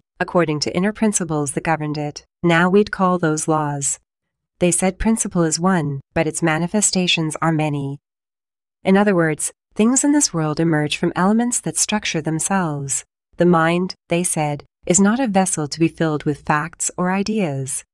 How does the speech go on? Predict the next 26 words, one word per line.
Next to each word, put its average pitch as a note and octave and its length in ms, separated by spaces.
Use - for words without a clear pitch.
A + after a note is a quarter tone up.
It A3+ 160
too C4+ 260
emerges. D3 720
The F3 80
mind F3 560
is D#3+ 100
an D#3+ 80
emergent D3 460
phenomenon. D3+ 580
All G3 200
this F#3 280
they E3 160
said F3 280
a D#3 60
thousand F3 500
years F3+ 280
ago. D3+ 380
Let C#4+ 140
me E4 100
talk F3 300
for F3 120
a E3 60
moment D3 380
about D#3 260
complexity D#3+ 580
theory. D3 540